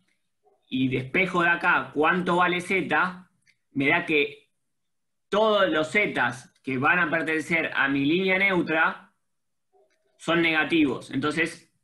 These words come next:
es, con esa expresión yo puedo determinar que la línea neutra va a tener esta, esta forma.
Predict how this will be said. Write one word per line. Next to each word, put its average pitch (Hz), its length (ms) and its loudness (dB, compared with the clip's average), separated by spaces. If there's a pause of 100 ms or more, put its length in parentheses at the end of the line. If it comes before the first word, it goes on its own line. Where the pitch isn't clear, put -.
(260)
es, 156 220 -2
con 156 220 0
esa 180 180 0
expresión 185 440 -2
yo 180 180 -4
puedo 160 180 0
determinar 151 540 -2
que 147 80 -4
la 135 100 -2
línea 147 160 -2
neutra 156 320 -2
va 147 80 0
a 139 60 -2
tener 139 160 -4
esta, 143 160 -6
esta 135 240 -6
forma. 131 480 -6